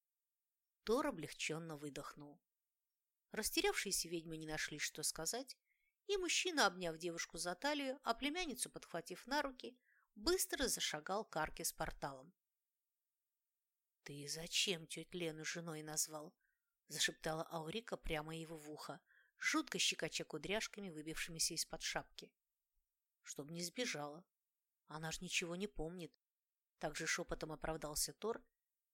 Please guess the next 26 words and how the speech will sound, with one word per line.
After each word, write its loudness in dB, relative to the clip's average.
и 0
задал 2
тот 0
же 0
самый 6
вопрос -2
самому -2
себе. -2
Действительно 0
ли 2
ложь 0
была 0
так -6
нужна? -4
Но -2
тут 0
же 4
отмел 2
неактуальные -4
мысли. -2
Разумеется, 0
он -2
сделал 2
это -2
из -2
необходимости, -2